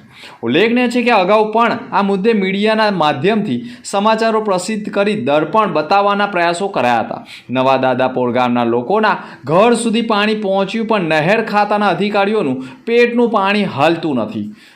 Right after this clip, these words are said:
મજૂરી કામ કરી પોતાનું પેટીયું રળતા ગરીબ લોકો ગંભીર બીમારીઓના ભરડામાં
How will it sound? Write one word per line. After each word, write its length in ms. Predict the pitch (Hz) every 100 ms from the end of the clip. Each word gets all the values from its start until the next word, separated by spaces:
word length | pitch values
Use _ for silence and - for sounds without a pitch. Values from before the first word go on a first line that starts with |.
| -
મજૂરી 440 | 127 123 135 135
કામ 260 | 131 127 127
કરી 200 | 123 214
પોતાનું 480 | 208 220 220 214 214
પેટીયું 480 | 208 196 202 233 208
રળતા 340 | 185 190 208
ગરીબ 320 | 165 143 202 202
લોકો 220 | 208 208
ગંભીર 420 | 202 139 135 180 220
બીમારીઓના 600 | 202 202 208 202 202 202
ભરડામાં 640 | 143 127 151 202 160 110